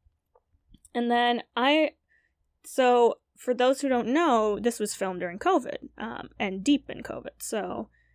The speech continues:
um, for Billy, played by, uh, Dacre Montgomery.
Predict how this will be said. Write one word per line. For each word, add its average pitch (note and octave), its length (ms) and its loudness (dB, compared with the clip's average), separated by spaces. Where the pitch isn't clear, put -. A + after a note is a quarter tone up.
um, F#3+ 520 -6
for A3 500 4
Billy, F#3+ 640 2
played G3+ 280 -2
by, F#3+ 420 -2
uh, F3+ 360 -8
Dacre A3+ 720 4
Montgomery. A3 800 0